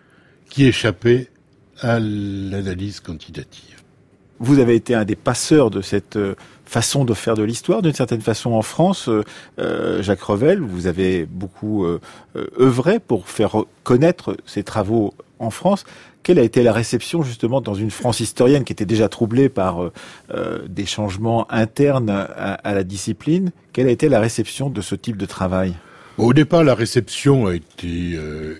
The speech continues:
Speaker 1: hésitante. Alors, moi, j'étais de formation quantitativiste, labroussienne,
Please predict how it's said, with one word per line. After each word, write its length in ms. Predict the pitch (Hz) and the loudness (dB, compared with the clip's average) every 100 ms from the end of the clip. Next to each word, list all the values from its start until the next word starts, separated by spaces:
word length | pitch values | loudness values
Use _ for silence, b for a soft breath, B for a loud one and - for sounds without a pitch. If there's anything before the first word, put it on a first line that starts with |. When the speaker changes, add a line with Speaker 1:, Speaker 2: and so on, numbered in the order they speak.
| _ | _
Speaker 1:
hésitante. 800 | 110 90 101 - 104 76 - - B B B B | -6 -4 -4 0 0 0 -12 -20 B B B B
Alors, 200 | 107 107 _ _ _ _ _ _ _ _ _ _ _ | 0 0 _ _ _ _ _ _ _ _ _ _ _
moi, 240 | 127 127 139 | -2 2 2
j'étais 320 | 98 90 87 | 0 -8 -12
de 80 | - | -12
formation 840 | - 73 71 76 - 110 113 98 80 | -14 -14 -14 -14 -10 -4 -2 -4 -6
quantitativiste, 840 | - - - 90 85 165 196 - | -14 -16 -14 -12 -4 -2 -2 -6
labroussienne, 760 | 87 80 104 - 160 190 180 | -12 -6 -6 0 2 4 4